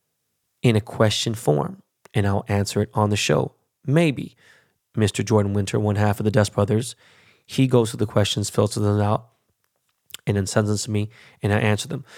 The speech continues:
So without further ado, let's go. Uh, Dan Jimenez, one four seven, writes, "What's up, Ben?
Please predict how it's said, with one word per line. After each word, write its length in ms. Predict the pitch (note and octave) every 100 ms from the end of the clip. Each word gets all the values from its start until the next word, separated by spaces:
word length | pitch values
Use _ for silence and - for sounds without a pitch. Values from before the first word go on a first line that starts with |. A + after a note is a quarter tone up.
| -
So 160 | - -
without 300 | G2+ G#2+ G2
further 300 | - G2+ G2+
ado, 340 | F#2 A2 A#2 A#2+ _ _ -
let's 380 | G#2 G2+ G2
go. 320 | - D3 E3+ - _ _ _ _ _ _ _ _
Uh, 400 | - G#2+ G2+ G2 G#2+ A2
Dan 260 | A2+ A2+ C3
Jimenez, 600 | D3 C3 A2+ A#2 B2 - _ _
one 240 | G#2+ A2
four 220 | - A2+
seven, 320 | - A#2 G#2+
writes, 200 | G#2+ G#2
"What's 220 | - A2 -
up, 140 | G#2+
Ben? 260 | G#2+ G2+